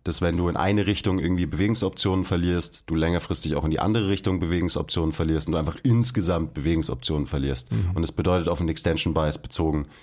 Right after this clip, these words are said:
Speaker 1: die Fähigkeit zu rotieren
Speaker 2: Mhm.
Speaker 1: in erster Linie. Ähm, natürlich spielt dann auch noch die, ähm, die Aktivität von den Muskeln natürlich eine Rolle und so weiter und so weiter und so weiter. Also da kommt dann alles zusammen am Ende.
Speaker 2: Position dictates function wieder als, als oberstes Prinzip dahinter.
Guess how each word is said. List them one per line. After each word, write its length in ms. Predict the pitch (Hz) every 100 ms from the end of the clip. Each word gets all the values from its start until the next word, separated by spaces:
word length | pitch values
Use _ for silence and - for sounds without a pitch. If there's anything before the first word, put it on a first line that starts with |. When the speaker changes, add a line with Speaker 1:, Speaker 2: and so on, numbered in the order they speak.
| -
Speaker 1:
die 60 | 80
Fähigkeit 540 | - 82 76 - 69
zu 100 | - 67
rotieren 480 | 69 - 80 69 62
Speaker 2:
Mhm. 240 | 95 90 - -
Speaker 1:
in 100 | 78
erster 280 | 58 67 -
Linie. 340 | 65 64 62 62 - - - - -
Ähm, 320 | 71 69 67
natürlich 440 | 73 71 85 - - -
spielt 300 | - 82 80
dann 140 | 73
auch 100 | 78
noch 160 | 78 -
die, 340 | 76 73 69 - - - - - - -
ähm, 560 | 76 69 69 69 71 -
die 100 | 80
Aktivität 560 | 87 - 76 78 85 78
von 140 | 82
den 100 | 82
Muskeln 460 | 82 101 - 98 87
natürlich 400 | 85 87 87 82
eine 80 | 85
Rolle 400 | 80 82 82 80
und 100 | 80
so 160 | 82
weiter 480 | 73 73 71 76 73
und 140 | 82 78
so 100 | 69
weiter 240 | 69 67
und 100 | 67
so 120 | 58
weiter. 200 | - -
Also 140 | 69 71
da 100 | 76
kommt 220 | 95 95
dann 140 | 76
alles 260 | 71 71 -
zusammen 300 | 65 65 64
am 60 | 60
Ende. 80 | 50
Speaker 2:
Position 280 | 120 123 135
dictates 320 | 127 127 123
function 360 | 123 123 123 110
wieder 180 | 113
als, 320 | 123 123 - 127
als 240 | 120 -
oberstes 340 | 120 117 113
Prinzip 400 | - 113 - 123
dahinter. 400 | - 110 117 -